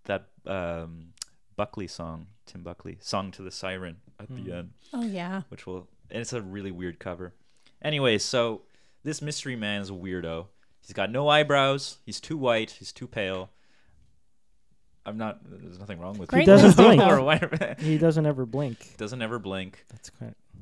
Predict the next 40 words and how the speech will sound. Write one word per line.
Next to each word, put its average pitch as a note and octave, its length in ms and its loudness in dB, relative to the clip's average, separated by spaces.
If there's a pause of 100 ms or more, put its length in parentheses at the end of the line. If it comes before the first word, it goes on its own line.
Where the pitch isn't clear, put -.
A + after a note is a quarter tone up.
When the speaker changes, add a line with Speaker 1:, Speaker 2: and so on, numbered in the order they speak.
(260)
Speaker 1:
is G2+ 120 -14
played B2 300 -6
by B2+ 140 0
Robert G#2 480 -2
Blake, F#2+ 400 -2 (160)
who, F#2+ 720 -4 (300)
do A2 100 -12
you A#2 60 -8
know D3+ 400 -6 (140)
his D3 360 -10 (360)
life B2+ 340 -8
story? E3+ 540 -8 (100)
Speaker 3:
Mm-mm. B3+ 460 -2 (480)
Speaker 1:
Do B2+ 60 -10
you A#2+ 60 -6
guys C3+ 180 -2
not C#3 180 -8
know A#2 200 -4
this C3 180 -8
guy's B2 320 -6
real A2 300 -8
life A2 260 -6
story? - 260 -6
Speaker 3:
No, A3 160 0
I G#3+ 80 -2
don't G#3 120 -4
know G3+ 80 -2
his F#3+ 100 -4
Speaker 2:
No. F3+ 80 -8
Speaker 3:
real F#3 80 -2
life F#3 140 -4
story. G3 340 -8
Speaker 1:
I - 80 -10
think E3 320 -12
Lost C3 280 -2
Highway A#2 340 -2
is A2 80 -8
his G#2+ 160 -10
last G2 360 -6
movie F#2 420 -10